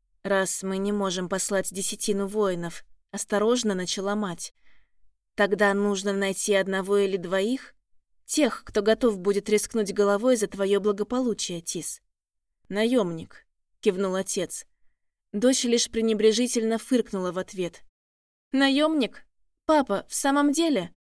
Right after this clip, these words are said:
не ты ли всегда говорил, что с ними лучше не связываться,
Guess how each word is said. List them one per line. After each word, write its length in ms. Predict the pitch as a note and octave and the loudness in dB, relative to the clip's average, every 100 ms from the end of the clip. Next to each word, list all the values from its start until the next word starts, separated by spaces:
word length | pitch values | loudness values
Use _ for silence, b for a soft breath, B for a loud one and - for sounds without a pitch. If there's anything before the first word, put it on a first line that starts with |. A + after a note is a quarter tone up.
| _ _ | _ _
не 180 | C4+ C#4+ | 2 4
ты 140 | F4+ | 4
ли 120 | D4 | 4
всегда 360 | A#3 C4 A3 A#3 | 4 0 0 2
говорил, 400 | G#3+ A#3 C#4 E4 | 2 2 2 2
что 200 | - A3 | 2 2
с 140 | - | 2
ними 200 | D4+ D4+ | -2 0
лучше 320 | A3+ A3 - | 2 2 0
не 100 | A3+ | 0
связываться, 840 | B3 B3+ B3 G#3 F3 F3 - F3 | -2 0 2 2 -2 -6 -6 -6